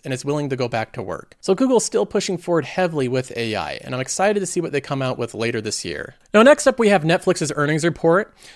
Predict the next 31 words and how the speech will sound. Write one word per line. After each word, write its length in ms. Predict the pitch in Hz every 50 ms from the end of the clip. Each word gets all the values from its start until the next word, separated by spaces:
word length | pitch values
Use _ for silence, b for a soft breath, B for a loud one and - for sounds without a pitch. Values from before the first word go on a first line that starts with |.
| B B -
I've 160 | 214 233 226
made 160 | 269 311 330
a 60 | 294 220
previous 480 | - - - 214 214 190 202 180 -
video 320 | 147 143 160 151 151 147 135
about 340 | 123 135 120 117 117 -
this 260 | - 113 113 113 - -
because 300 | - 143 139 160 143 214
I 80 | 196
thought 300 | 190 - 240 254 254 -
that 80 | 247 220
the 160 | 233 214 -
earnings 340 | - 175 180 180 175 170 -
report 460 | 151 139 - - - 147 139 139 -
was 380 | - 135 135 135 135 131 123 123
very 420 | 120 117 135 190 240 269 262 214
good. 480 | 143 - - 156 175 127 87 - - - -
Overall, 480 | - 175 220 240 247 220 190 202 214 185
I 80 | 156
thought 160 | 151 - 156 151
it 40 |
was 120 | 127 131 131
a 60 | 131
very 360 | 117 117 139 170 196 202 180
strong 340 | 175 - - 160 143 135 135
report. 560 | 123 120 117 - - - 202 185 - - - B B B B B B B -
Netflix 420 | 247 302 - - 277 220 - -
gained 360 | - 208 208 202 185 156 123
five 440 | - _ - 113 147 185 196 190 -
point 460 | - - - 165 170 175 175 175 -
nine 440 | - 131 135 143 143 147 143 143 143